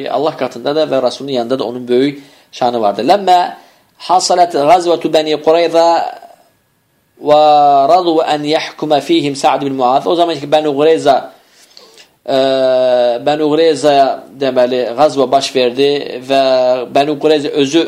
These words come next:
öz ağasını, üzərinə hökm verəcək ağasını seçdilər. Sa'd ibn Mu'az çıxdı həmin insan. Allah Nəbisi sallallahu aleyhi ve sellem Sa'd ibn, ibn Mu'azın ora gəlməsi ilə onlara əmr etdi ki, onun üçün qalsınlar.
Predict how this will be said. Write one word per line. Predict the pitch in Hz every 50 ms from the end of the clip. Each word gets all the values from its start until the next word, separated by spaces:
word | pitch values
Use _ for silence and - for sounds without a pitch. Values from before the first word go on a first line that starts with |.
| 135 147
öz | 135 135 -
ağasını, | 123 131 123 131 123 - - - 127 131 127 120 123
üzərinə | 120 131 123 120 123 127 127 131
hökm | 127 - 123 120
verəcək | 117 113 113 123 120
ağasını | - 123 120 120 120 - 127 113
seçdilər. | - 123 110 - - 127 123 120
Sa'd | - 139 123 123 127
ibn | 120 120 117
Mu'az | 120 123 123 -
çıxdı | - - -
həmin | 117 117 117 113
insan. | 110 - 120 120 139 - - - _ _ _ _ _ _ _ _ -
Allah | - 156 180 175 170 160
Nəbisi | 156 151 151 143 135 147 147
sallallahu | 135 - - 151 147 147 147 147 147 151 151 151
aleyhi | 147 -
ve | 147
sellem | 147 156 165 170 - - - _ _ _ _ _ _ _ _
Sa'd | - - 156 160 160 156
ibn, | 147 147 147 147 139 123 131 147
ibn | 139 143 139 139 143
Mu'azın | 147 143 123 131 131 143 151 135
ora | 139 143 139
gəlməsi | 131 139 135 135 131 127 - - 156
ilə | 165 165 170
onlara | - - 147 147 147 139 143 147 - -
əmr | - 185 190 185 170 151 143
etdi | - 165 156
ki, | - - 180 185 185 - -
onun | 143 151 165 175 165
üçün | 170 175 165
qalsınlar. | 156 135 117 - - 131 117 104 98 98